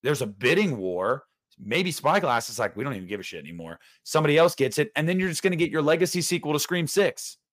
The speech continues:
So, like, why even make a movie?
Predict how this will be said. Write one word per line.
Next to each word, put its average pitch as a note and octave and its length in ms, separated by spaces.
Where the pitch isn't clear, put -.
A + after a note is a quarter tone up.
So, - 220
like, D#3+ 220
why - 180
even G#3 200
make G#3+ 180
a - 40
movie? A#3+ 480